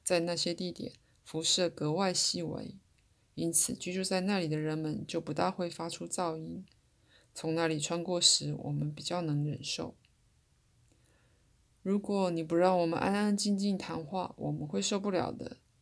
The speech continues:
文卡半认真半开玩笑地说。“好，好，好，不过尽量别闹出太大的噪音，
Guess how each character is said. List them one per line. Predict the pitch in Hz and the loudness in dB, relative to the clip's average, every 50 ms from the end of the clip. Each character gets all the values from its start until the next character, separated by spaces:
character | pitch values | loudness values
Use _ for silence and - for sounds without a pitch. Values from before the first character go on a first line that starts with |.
| _ _ - | _ _ -8
文 | 151 151 156 | -6 -6 -6
卡 | - - - - - | -6 -8 -10 -12 -8
半 | - 180 175 | -8 -6 -6
认 | 170 165 165 160 160 | -4 -4 -4 -6 -6
真 | 151 - 156 156 151 | -6 -6 -6 -6 -6
半 | 156 165 165 165 | -6 -8 -8 -8
开 | - - 165 165 | -10 -10 -10 -8
玩 | 180 - 156 | -6 -6 -6
笑 | 151 - 175 175 | -4 -4 -6 -6
地 | - - | -8 -8
说。 | - - - - - 208 - _ _ _ _ _ _ _ _ _ _ _ _ _ _ _ _ _ _ _ _ _ _ _ _ _ _ _ _ _ _ _ | -8 -10 -8 -8 -10 -10 -10 _ _ _ _ _ _ _ _ _ _ _ _ _ _ _ _ _ _ _ _ _ _ _ _ _ _ _ _ _ _ _
“好， | _ - - 156 151 156 165 170 | _ -10 -6 -4 -2 -2 -2 -2
好， | - - 175 170 175 175 190 | -4 -2 0 0 2 2 0
好， | 185 - - - - - - _ _ _ _ _ _ _ _ _ | 0 -2 -6 -6 -6 -8 -14 _ _ _ _ _ _ _ _ _
不 | - 180 | -14 -6
过 | - - 196 185 175 - - - _ _ _ _ _ _ _ _ _ - | 0 2 2 2 2 0 -4 -14 _ _ _ _ _ _ _ _ _ -6
尽 | - 196 190 | -2 0 2
量 | 180 185 180 170 160 | 2 4 2 2 2
别 | 160 156 | 0 0
闹 | 160 170 175 175 | 2 2 2 2
出 | 175 - 170 160 165 | 0 -2 -4 -6 -6
太 | - - 190 175 | -6 -4 -4 -4
大 | 175 - 175 165 | -2 0 -2 -2
的 | 160 - - | -2 2 0
噪 | - 175 170 156 160 | 2 2 2 -2 -2
音， | 160 160 160 165 - | -4 -8 -10 -12 -14